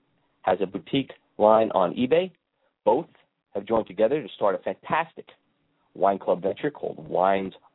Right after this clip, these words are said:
by Wives. They are Vicki Gunvalson and Tamara Barney of the hit reality show, The Real Housewives of Orange County, which is the brainchild of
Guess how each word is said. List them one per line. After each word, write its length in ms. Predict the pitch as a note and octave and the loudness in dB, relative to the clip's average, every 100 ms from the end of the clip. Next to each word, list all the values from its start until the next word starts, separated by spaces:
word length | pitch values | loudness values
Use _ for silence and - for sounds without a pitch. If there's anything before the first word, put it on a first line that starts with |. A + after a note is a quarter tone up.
| - | 0
by 140 | E2 | 2
Wives. 440 | E2 F2 G#2+ D#3+ - _ _ _ _ _ _ - | 4 6 6 4 -2 _ _ _ _ _ _ 2
They 120 | G#2+ | 4
are 120 | G#2+ | 4
Vicki 240 | A2+ B2+ A2 | 2 -6 -2
Gunvalson 500 | A2+ C3 D3 F3+ F#3 | 0 0 -2 -2 -2
and 220 | A#2 A2+ G#2 | 0 0 0
Tamara 240 | B2 G#2+ F2+ | 0 2 2
Barney 440 | G2 G#2 D3+ F#3+ - _ _ | 2 2 0 -4 -10 _ _
of 120 | - | -10
the 120 | F2+ E2+ | -10 -8
hit 160 | - - | -6 -4
reality 380 | G#2 G2+ G2 F#2 - | 2 4 4 2 0
show, 140 | C3 | 0
The 100 | G2+ | 0
Real 240 | G2+ A#2 | 0 0
Housewives 640 | A2+ C#3+ D3+ C#3 C3+ C3+ C3+ _ _ _ _ _ - | 2 2 2 2 2 4 0 _ _ _ _ _ -6
of 80 | G#2 | 0
Orange 280 | - A#2 A2 - | 2 2 0 -2
County, 300 | - C3+ G#2+ | 2 2 2
which 220 | G2+ G#2+ | -4 -4
is 120 | A#2 G#2+ | -4 -2
the 140 | B2+ | -6
brainchild 680 | B2 C#3+ F#3 G3 A2 A#2+ - - _ _ _ _ _ - | 0 2 2 4 4 6 4 0 _ _ _ _ _ -2
of 340 | G#2+ G#2+ G#2 | 2 4 2